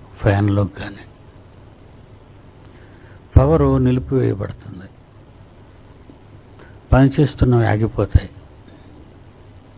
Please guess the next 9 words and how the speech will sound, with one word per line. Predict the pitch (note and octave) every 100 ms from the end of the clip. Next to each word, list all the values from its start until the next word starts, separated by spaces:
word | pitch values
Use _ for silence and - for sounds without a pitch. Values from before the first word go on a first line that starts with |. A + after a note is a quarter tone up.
| - - - - - - - - - - - - - - - - - - - - - - - -
నిజంగా | B2+ B2 F3+ E3+
శక్తి | - C3+ - - G#3
అవసరత | D#3+ B2 C3+ - F3 G3
ఎంత | D3+ A#2+ A#2+ C3+
ఉందో | D#3 C#3 C#3+ A#2 G2+ G#2 - - - - - - - - - - - - - - - - - - -
మీకు | C#3 D3 C3
ప్రాక్టికల్గా | - C3+ D3 - F3+ E3+ D#3+
చెప్పాలి | - B2+ - A2+ A2
అంటే, | G#2+ G2 - F#2 F2+